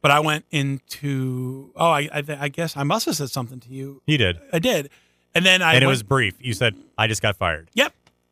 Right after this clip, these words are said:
Speaker 1: And then, uh, you and I both walked down to the parking lot.
Speaker 2: Yep.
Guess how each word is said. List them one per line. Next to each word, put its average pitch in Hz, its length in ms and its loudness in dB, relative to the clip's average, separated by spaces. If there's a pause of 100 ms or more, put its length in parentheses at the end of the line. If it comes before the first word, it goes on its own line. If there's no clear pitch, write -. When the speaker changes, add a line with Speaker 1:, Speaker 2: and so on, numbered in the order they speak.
Speaker 1:
And 180 160 0
then, 180 340 2
uh, 147 840 -4 (360)
you 196 200 2
and 196 100 4
I 160 80 4
both 185 260 -4
walked 127 300 -8
down 113 200 -20 (920)
to 151 180 0
the 131 60 -4
parking 135 380 0
lot. 123 260 -4
Speaker 2:
Yep. 104 180 2